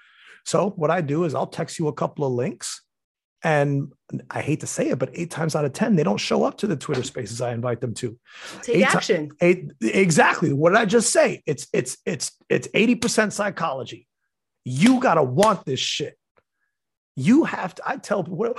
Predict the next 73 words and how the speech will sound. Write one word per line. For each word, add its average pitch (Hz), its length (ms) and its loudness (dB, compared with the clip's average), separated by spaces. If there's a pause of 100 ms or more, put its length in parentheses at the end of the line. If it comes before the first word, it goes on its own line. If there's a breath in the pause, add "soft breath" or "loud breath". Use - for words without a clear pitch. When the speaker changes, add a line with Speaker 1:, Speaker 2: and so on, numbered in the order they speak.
(140 loud breath)
Speaker 1:
I 277 60 0
wanna 277 160 2
get 254 80 4
in 254 80 0
this 226 100 0
N 233 100 2
F 226 80 0
T 233 140 -4
shit." 170 160 -4
"Okay, 190 260 0
do 151 120 -4
you 175 80 0
know 185 80 0
what 185 80 -2
the 160 60 -6
blockchain 220 460 -4
is?" 277 160 -10 (320 soft breath)
"Uh, 165 260 2
Speaker 2:
Mm-hmm. 151 80 -2
Speaker 1:
no, 175 220 4
no, 165 140 -2
I 151 100 -2
don't 170 120 -2
know." 165 80 -4
"All 156 120 -4
right, 170 140 0
well, 170 120 -6
all 170 120 -2
right. 127 100 -4
So - 140 -12
this 165 80 -6
is 226 60 -8
what 214 80 0
I'm 202 80 -2
gonna 202 100 -2
do. 185 240 -2 (260 loud breath)
I'm 139 120 -8
gonna 135 100 -2
send 160 180 0
you 240 120 2
a - 20 4
text - 320 -4
message 151 360 -10
and 139 120 -4
it - 40 -2
Speaker 2:
Mm-hmm. 185 40 -6
Speaker 1:
says, 139 260 2 (200 loud breath)
'What 143 180 4
is 180 80 4
the 185 80 4
blockchain? 147 520 0
What 127 120 0
is 143 100 0
Ethereum? 170 380 -2 (100)
What 127 160 0
is 147 120 2
Bitcoin? 120 420 -4
How 147 140 -4
does 147 80 2
the 143 80 -4
blockchain 160 420 0
work? 190 280 -2 (260 loud breath)
What 147 180 4
is 170 140 4
a - 20 4
MetaMask? 165 680 -2 (280 loud breath)
Uh, 135 180 2
what 131 160 2
is 170 80 4
an 180 120 0
N 180 100 4
F 180 100 2
T? 190 360 -4